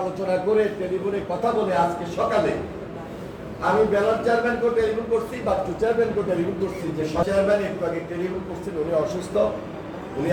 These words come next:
আসতে পারতেছেন না। তারপর আমি এই মধ্যস্থতাকারী মিস্টার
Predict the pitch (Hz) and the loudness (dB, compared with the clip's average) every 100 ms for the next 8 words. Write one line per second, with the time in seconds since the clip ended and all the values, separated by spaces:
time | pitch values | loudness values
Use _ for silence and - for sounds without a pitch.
0 | 170 - 190 180 170 180 165 196 190 202 | 4 2 0 0 0 -2 -2 -2 2 2
1 | 208 - - - - 160 175 185 170 170 | 2 -2 -10 -12 -4 -2 0 0 2 2
2 | 180 165 180 - - 147 151 165 160 196 | -2 -4 -6 -8 -6 -6 -2 -2 -2 -2
3 | - 208 190 190 170 151 - - - - | 0 2 4 4 4 2 -2 -8 -12 -12
4 | - - 156 170 | -10 -8 -8 -4